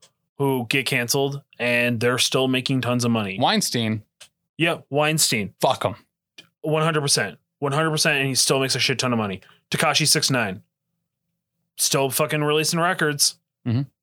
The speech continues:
Speaker 1: Chris Brown. Still fucking releasing records.
Speaker 2: Yes.
Speaker 1: Uh,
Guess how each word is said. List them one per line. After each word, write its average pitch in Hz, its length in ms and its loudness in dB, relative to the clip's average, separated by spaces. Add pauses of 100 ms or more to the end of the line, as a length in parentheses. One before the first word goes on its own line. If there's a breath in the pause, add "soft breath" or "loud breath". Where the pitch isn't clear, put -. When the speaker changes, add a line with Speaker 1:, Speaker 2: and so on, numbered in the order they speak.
Speaker 1:
Chris 151 240 2
Brown. 143 480 0 (160)
Still - 280 2
fucking 147 240 0
releasing 151 380 2
records. 160 540 0 (180)
Speaker 2:
Yes. - 320 -4 (120)
Speaker 1:
Uh, 131 420 2